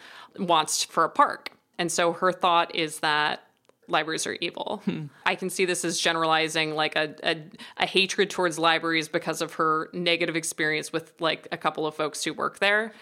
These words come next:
Speaker 2: Right. Also some all or nothing thinking there and saying that they're screwed because of this,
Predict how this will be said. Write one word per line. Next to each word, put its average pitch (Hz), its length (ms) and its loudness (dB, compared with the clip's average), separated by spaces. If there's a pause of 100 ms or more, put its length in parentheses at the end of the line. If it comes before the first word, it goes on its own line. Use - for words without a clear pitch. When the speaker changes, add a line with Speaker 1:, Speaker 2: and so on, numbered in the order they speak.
Speaker 2:
Right. 185 440 6
Also 175 260 6
some 160 560 4
all 160 180 6
or 156 120 6
nothing 165 400 4
thinking 247 460 8
there 214 580 8
and 165 180 0
saying 156 560 0 (280)
that 147 180 -2
they're 143 100 -2
screwed 202 840 4 (120)
because 170 340 0
of 156 140 -4
this, - 500 0